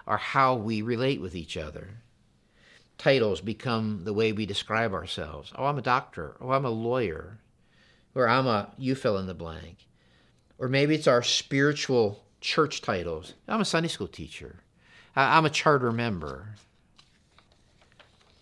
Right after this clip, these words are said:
Uh, we begin to talk to each other through spiritual costumes that we wear, using spiritual lingo to cover up the reality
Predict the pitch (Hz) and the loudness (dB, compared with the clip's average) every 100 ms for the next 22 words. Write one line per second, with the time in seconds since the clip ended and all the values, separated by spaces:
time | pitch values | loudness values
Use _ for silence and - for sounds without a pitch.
0 | - 101 98 92 127 120 107 123 135 120 | -4 0 0 2 0 2 0 0 0 -2
1 | - 139 - - 113 127 113 107 117 107 | 0 2 2 -2 -2 0 0 0 -4 -6
2 | - - 131 131 - 123 110 101 - - | -6 -4 -2 -2 -2 0 0 0 -6 -20
3 | _ _ - 151 127 - 117 98 92 110 | _ _ 0 2 2 0 -4 -4 -4 -4
4 | 90 104 113 107 92 113 127 131 113 113 | -4 0 0 0 0 0 0 0 -2 -4
5 | 113 - - 139 131 - 101 101 120 131 | -4 -4 -2 -2 -2 -4 -4 -2 -4 -2
6 | 107 92 101 - 110 117 - 107 95 87 | 0 -2 -2 0 0 0 -2 -8 -8 -2
7 | 107 123 98 90 80 | -2 0 -4 -8 -14